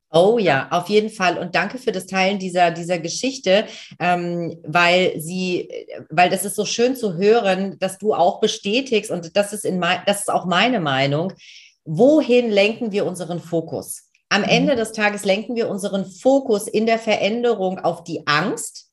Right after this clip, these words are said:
Speaker 1: dann werden wir auch in der Angst bleiben. Weil das, was wir aussenden, das ziehen wir auch an. Oder sagen wir,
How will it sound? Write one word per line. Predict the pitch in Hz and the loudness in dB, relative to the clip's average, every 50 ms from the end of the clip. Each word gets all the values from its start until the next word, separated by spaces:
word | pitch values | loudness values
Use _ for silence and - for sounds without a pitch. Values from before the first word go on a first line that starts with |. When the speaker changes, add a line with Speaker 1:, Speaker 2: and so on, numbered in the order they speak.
| _ - | _ -4
Speaker 1:
dann | 196 180 | -2 0
werden | 170 175 175 175 | 0 0 0 0
wir | 175 160 | -2 -2
auch | 175 | -2
in | 170 | -2
der | 165 165 139 | -2 -2 -2
Angst | 175 180 - - - | -4 -6 -10 -8 -4
bleiben. | 196 190 185 175 139 123 127 - - - - - - _ | -2 0 0 0 -2 -4 -8 -12 -16 -20 -20 -20 -6 _
Weil | - 175 175 | 2 2 4
das, | 185 196 190 | 4 2 0
was | 196 196 185 - | 0 -4 -2 0
wir | 185 - - | 0 2 4
aussenden, | 170 190 185 190 190 185 185 190 180 | 4 2 2 0 -4 -6 -6 -6 -8
das | 185 180 - | -8 -8 -8
ziehen | - 202 190 180 | -6 -4 -4 -2
wir | 180 180 - | -2 -2 -2
auch | 170 - | -4 -4
an. | - 214 190 160 139 139 - | -4 -6 -6 -6 -6 -6 -2
Oder | - 208 247 277 269 220 | 2 2 4 4 4 2
sagen | 175 185 165 170 170 190 185 | 2 2 0 0 0 -2 -4
wir, | 170 180 190 202 247 - | -4 -2 -2 -2 -2 -4